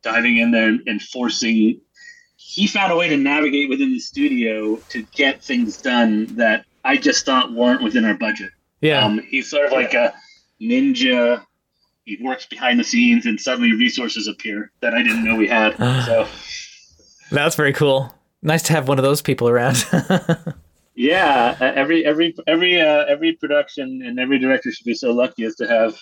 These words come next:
Speaker 1: uh, someone like Alexi <laughs>
Speaker 2: Yeah.
Speaker 1: just heading up the visuals. Yeah.
Speaker 2: I do actually have a lot of people who ask me, like, "How do you get into the industry as a writer?" And you're one of those rare directors that is first and foremost a writer. It do-,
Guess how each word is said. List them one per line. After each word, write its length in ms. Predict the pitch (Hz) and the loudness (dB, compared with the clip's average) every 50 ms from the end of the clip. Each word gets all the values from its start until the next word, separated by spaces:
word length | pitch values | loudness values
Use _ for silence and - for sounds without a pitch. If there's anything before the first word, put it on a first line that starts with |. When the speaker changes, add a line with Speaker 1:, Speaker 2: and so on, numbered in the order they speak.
| - - | -6 -2
Speaker 1:
uh, 260 | 113 107 104 107 104 | 0 2 2 2 0
someone 240 | 104 - 127 117 117 | -2 -4 -4 -4 -2
like 100 | 113 107 | -2 -2
Alexi 460 | 110 107 113 123 - - - 131 - - - - - - - - | 0 0 0 0 0 -2 -4 -4 -4 -4 -4 -6 -8 -12 -10 -4
<laughs> 40 | |
Speaker 2:
Yeah. 320 | - 147 165 165 160 151 135 | -2 0 2 2 2 2 0
Speaker 1:
just 240 | - - - - _ _ | -2 -4 -6 -10 _ _
heading 240 | 160 147 139 131 135 | 0 0 2 2 2
up 140 | 135 131 135 | 0 0 0
the 100 | - 131 | -2 -2
visuals. 500 | 120 131 131 123 127 120 117 110 - - - _ _ - - _ _ | 0 0 2 2 2 2 2 0 -2 -4 -16 _ _ -20 -20 _ _
Yeah. 160 | - 113 - - - _ _ _ _ _ - - - - - - - - | -6 -4 -4 -4 -6 _ _ _ _ _ -20 -20 -20 -20 -20 -18 -10 -6
Speaker 2:
I 100 | - 170 | -4 -2
do 160 | 151 220 294 | 0 0 2
actually 320 | 349 359 311 - - 180 170 | 2 2 2 2 2 2 2
have 180 | 180 185 233 | 2 2 2
a 60 | 277 | 2
lot 260 | 196 143 143 143 147 139 | 2 2 2 2 2 0
of 80 | 139 | 0
people 280 | - - 165 - - 139 | 0 0 -2 0 0 0
who 80 | 156 | 0
ask 340 | - 160 147 143 139 - - | 0 0 0 0 0 -2 -2
me, 100 | 156 143 | 0 2
like, 120 | 139 135 - | 2 2 0
"How 180 | - 175 196 | 0 0 2
do 80 | 208 214 | 2 2
you 60 | 196 | 2
get 140 | 160 180 175 | 2 2 2
into 200 | 180 170 - 160 | 2 2 2 2
the 140 | 147 151 151 | 2 2 2
industry 360 | 143 156 147 - - - 151 | 2 2 2 0 0 0 0
as 120 | 139 123 | 2 2
a 60 | 135 | 2
writer?" 440 | 120 117 117 117 139 180 214 247 247 - - - - - - - - - - - | 0 2 2 2 2 2 0 0 -2 -4 -12 -20 -20 -20 -20 -20 -20 -20 -10 -4
And 180 | - 165 160 156 | -2 0 2 2
you're 380 | 139 120 151 220 247 269 269 254 | 2 2 2 2 2 2 2 2
one 160 | 208 180 185 | 2 2 2
of 60 | 170 | 2
those 200 | 143 156 147 - 123 | 2 2 2 2 0
rare 180 | 151 151 160 | 2 2 2
directors 460 | 156 147 151 165 - - 160 147 - - | 2 2 0 0 2 0 0 0 0 0
that 140 | 147 139 160 | 0 0 0
is 180 | 160 147 - - | 2 0 0 0
first 300 | - - 160 147 - - | 0 0 0 0 2 0
and 80 | 139 | 0
foremost 520 | - - 156 180 226 254 247 185 - - - | 0 0 0 0 2 2 0 0 0 0 2
a 40 | 135 | 2
writer. 220 | 135 127 127 127 | 2 2 2 2
It 80 | 131 127 | 2 2
do-, 180 | 156 170 165 | 0 0 -2